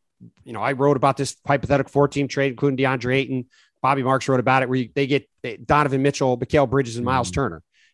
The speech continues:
Speaker 1: If they could get a trade like that, they probably would have done it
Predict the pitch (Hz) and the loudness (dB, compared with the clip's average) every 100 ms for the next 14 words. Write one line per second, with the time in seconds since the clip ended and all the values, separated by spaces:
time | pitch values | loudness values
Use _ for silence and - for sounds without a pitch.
0 | - 214 254 254 247 175 - 196 165 170 | 0 2 2 0 0 0 0 0 4 2
1 | 123 123 160 - _ _ _ _ _ _ | 2 2 2 2 _ _ _ _ _ _
2 | _ _ - 214 254 269 262 254 254 240 | _ _ -2 2 4 2 -2 -4 -2 -2
3 | 120 | -6